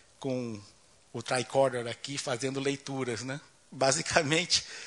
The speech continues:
é o que Hillary tá segurando aqui, né? Um tablet tem um monte de sensor. Então, você pode usar isso pra coletar dados, né? No caso aqui, a Hillary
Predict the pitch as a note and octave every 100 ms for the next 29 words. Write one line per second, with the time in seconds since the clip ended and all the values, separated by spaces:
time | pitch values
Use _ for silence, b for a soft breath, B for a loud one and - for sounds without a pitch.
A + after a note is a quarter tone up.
0 | B B B2+ B2+ E3 - D3+ D3+ - D#3+
1 | - D3 D3+ D3 D#3 D#3+ - C#3+ C#3 C3+
2 | C3 - B B B B B C#3 C#3+ F#3+
3 | G#3+ F3+ - - G3 F#3 F#3+ A3 G#3 F3
4 | - D#3 - D3+ D3+ - - _ _ _
5 | - E3+ F#3 F3 F#3 F#3 F#3 D#3 E3 E3+
6 | D#3 - D#3+ F3+ D#3+ - D3+ C3+ C#3+ C#3+
7 | C3 B2+ D3 D3 D#3+ D#3 D#3 - E3+ D3+
8 | D#3+ E3+ F3 F3+